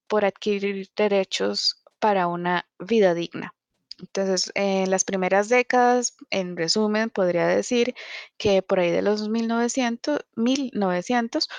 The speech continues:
hubo grandes sucesos tanto en Estados Unidos como en Rusia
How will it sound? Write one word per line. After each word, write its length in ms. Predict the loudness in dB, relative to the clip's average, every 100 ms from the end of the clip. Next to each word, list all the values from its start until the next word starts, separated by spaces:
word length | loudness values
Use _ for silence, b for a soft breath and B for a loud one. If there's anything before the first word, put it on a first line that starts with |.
| B B 2
hubo 760 | 6 6 6 6 6 4 4
grandes 460 | 2 0 0 0 0
sucesos 600 | 2 2 2 0 2 0
tanto 260 | 0 -4 -4
en 60 |
Estados 360 | -2 -2 -2 -2
Unidos 460 | -2 0 0 2
como 220 | 0 -2 -6
en 100 | 0
Rusia 420 | 2 2 0